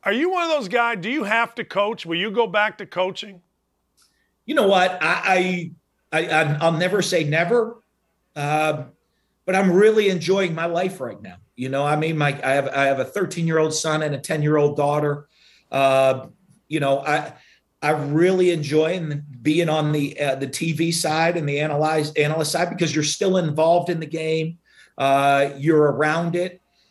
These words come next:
Speaker 2: You know, you do miss the impact you make with the players, but hey, I'm going over and, and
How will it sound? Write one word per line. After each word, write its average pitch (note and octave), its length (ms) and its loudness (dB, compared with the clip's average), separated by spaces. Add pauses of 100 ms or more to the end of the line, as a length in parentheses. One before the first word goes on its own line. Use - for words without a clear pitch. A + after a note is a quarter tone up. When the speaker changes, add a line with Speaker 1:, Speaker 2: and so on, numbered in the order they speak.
(220)
Speaker 2:
You F#3 80 -2
know, F#3+ 80 4
you E3 200 2
do F3 220 2
miss F3 260 2
the C#3+ 160 -2
impact E3 400 -4
you D#3+ 60 -6
make D#3 260 -4
with E3+ 80 -2
the D#3 80 -4
players, F#3 380 0
but E3+ 180 -2
hey, F3+ 180 -2
I'm C#3+ 420 -4
going C#3+ 220 0
over D3 300 2
and, B2+ 260 -6
and C3+ 280 -10